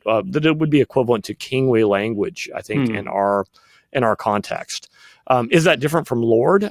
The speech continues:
Speaker 1: Um, well, I think Lord, um, has more of a honorific valence in the sense of, like, um, somebody who's important, um, someone who has power in some more circumscribed way, some more
Speaker 2: Hmm.
Speaker 1: limited way.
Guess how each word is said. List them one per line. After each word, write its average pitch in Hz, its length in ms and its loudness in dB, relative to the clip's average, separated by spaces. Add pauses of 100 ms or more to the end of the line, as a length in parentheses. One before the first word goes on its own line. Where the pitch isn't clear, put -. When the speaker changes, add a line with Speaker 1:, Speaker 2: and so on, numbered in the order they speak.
(120)
Speaker 1:
Um, 151 340 2
well, 220 280 4
I 185 100 4
think 247 220 -2
Lord, 165 540 4 (180)
um, 135 440 0 (120)
has 156 380 -2
more 147 320 4
of 135 100 0
a 107 280 4 (120)
honorific 135 680 2
valence 127 580 0
in 110 100 0
the 110 80 0
sense 127 300 -2
of, 104 160 0
like, 104 480 0
um, 95 300 -4 (260)
somebody 147 360 2
who's 123 200 2
important, 113 760 -2
um, 101 260 0
someone 117 300 -4
who 110 400 4 (220)
has 113 220 -2
power 143 520 2
in 113 160 -2
some 113 460 -2 (280)
more 120 240 2
circumscribed 151 840 0
way, 151 400 2
some 120 220 -6
more 110 140 4
Speaker 2:
Hmm. 101 80 2
Speaker 1:
limited 143 300 0
way. 156 380 4